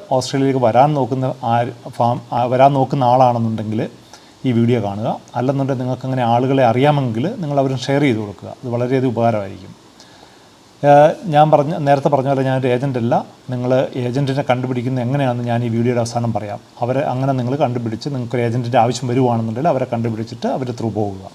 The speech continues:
അപ്പോൾ ഈ ഓസ്ട്രേലിയയിലേക്ക് പല രീതിയിൽ നമുക്ക് വരാൻ പറ്റും. ഏഹ്, അതായത് രണ്ടായിരത്തി ഇരുപതിന് മുമ്പായിട്ട് ഓസ്ട്രേലിയയിലേക്ക് ഓരോ വർഷവും ഏകദേശം ആറ് ലക്ഷം ആളുകളായിരുന്നു ഈ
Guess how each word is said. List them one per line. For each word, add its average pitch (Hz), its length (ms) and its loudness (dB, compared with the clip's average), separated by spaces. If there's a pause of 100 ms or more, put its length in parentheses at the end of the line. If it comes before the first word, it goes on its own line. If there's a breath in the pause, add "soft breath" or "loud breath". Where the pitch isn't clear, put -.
(960 loud breath)
അപ്പോൾ 165 140 2
ഈ 175 40 4
ഓസ്ട്രേലിയയിലേക്ക് 180 540 2
പല 165 180 4
രീതിയിൽ 170 260 4
നമുക്ക് 151 480 4 (160 loud breath)
വരാൻ 131 340 4
പറ്റും. 131 260 -4 (280)
ഏഹ്, 127 540 0
അതായത് 135 240 2
രണ്ടായിരത്തി 139 580 2
ഇരുപതിന് 147 420 2
മുമ്പായിട്ട് 131 600 0 (580 loud breath)
ഓസ്ട്രേലിയയിലേക്ക് 131 520 0
ഓരോ 127 200 4
വർഷവും 131 460 -2
ഏകദേശം 123 360 -2
ആറ് 135 280 2
ലക്ഷം 147 260 2
ആളുകളായിരുന്നു 113 540 0
ഈ 120 200 -4